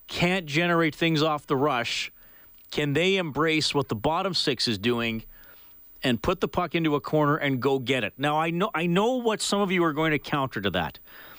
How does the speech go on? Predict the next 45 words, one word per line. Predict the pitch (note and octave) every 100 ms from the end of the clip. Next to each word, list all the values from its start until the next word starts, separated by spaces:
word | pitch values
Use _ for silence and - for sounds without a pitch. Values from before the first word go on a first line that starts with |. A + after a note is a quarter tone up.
| - -
And | C3+ C3
you're | C3+
gonna | F3+ E3+
say | - D#3+ D#3 C#3
you, | C3+ C3
you | C3 C#3
don't | D3+ F#3+ G3+
want | F3 E3+ -
Connor | E3 D#3+
McDavid | D3 A2+ C#3 B2+
shooting | - C#3+ C3
the | A2+
puck | - A#2 -
in. | F#2
You | G2+
want | A#2 D3+ -
the |
puck | B2 C3+ B2 A#2+
on |
his | G#2+
stick. | - A2 F#2
You | A2
want | B2+ C3
the |
puck | - C3+ B2+
on | A2+ G#2+
Leon's | A#2+ G#2
stick. | - F#2 - - - - - -
And | E3
I | E3
agree | E3 C#3 D#3 A3
with | A#3+ G#3+ F3
you | E3
to | - D#3
an |
extent. | A#2+ - - A#2+ F2+
You | C3
don't | D#3 G3+ G3
want | E3+ F3 -
them | C#3+ B2+
wasting | B2 D#3+ D#3+ - C3+
opportunities | C3+ B2+ A2+ C#3 B2+ A#2+ G#2
that | G#2
they | G#2 A#2
s-, | -